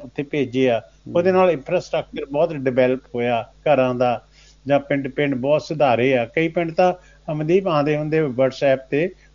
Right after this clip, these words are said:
Speaker 1: ਉਹਦਾ ਬਾਹਰਲੇ ਦੇਸ਼ਾਂ ਨਾਲੋਂ ਵੀ ਵਧੀਆ
Speaker 2: ਹੂੰ।
Speaker 1: ਉਹਨਾਂ ਨੇ ਬਣਾ ਤੇ। ਉੱਥੇ ਲਾਇਬ੍ਰੇਰੀਆਂ ਵੀ ਆ। ਇੱਕ ਪਿੰਡ ਦਿਖਾ ਲਿਆ ਸੀ ਤੁਹਾਡੇ, ਅਹ, ਨਾਂ ਦੇ ਉੱਤੇ ਪੱਤਰਕਾਰ ਆ ਸਿੱਧੂ ਸਾਹਿਬ,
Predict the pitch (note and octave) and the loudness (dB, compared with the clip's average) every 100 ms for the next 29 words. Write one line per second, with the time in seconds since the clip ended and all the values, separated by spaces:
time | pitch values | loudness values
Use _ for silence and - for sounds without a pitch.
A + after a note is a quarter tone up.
0 | - F3 F#3+ G#3+ E3+ D#3+ F3 A3+ F#3+ F3 | -2 0 4 4 2 2 2 2 2 0
1 | - F#3+ G3+ G3+ G3 G3 G3 A3 G#3+ G#3+ | 0 2 6 6 4 0 2 2 0 0
2 | G#3 F3+ E3 D#3+ - D#3 - _ - - | -2 0 0 0 -2 -8 -8 _ -20 -6
3 | E3 C#3 C#3+ D3 D#3+ D#3+ E3 E3 D#3 E3 | 0 4 4 4 0 0 0 -2 0 0
4 | D#3 D#3 - D#3 D3 B2+ C3+ C#3+ D#3+ C#3 | 0 -4 -6 -6 -4 -4 0 0 0 -2
5 | D#3+ E3 _ _ C#3 C#3 D3 D#3 D3 - | -6 -8 _ _ 0 2 4 2 0 -8
6 | _ _ D3+ C#3+ C#3+ C3+ B2+ C3 C#3 C#3 | _ _ 4 6 6 2 -4 -2 0 0
7 | D3 D3+ C#3+ D3 C3+ C3+ C3+ C3 C#3 C3 | 0 -2 -2 -4 -4 -4 -4 0 2 2
8 | C3+ - C#3 D#3+ C3 C#3 D#3+ | 0 -2 -4 -4 0 4 4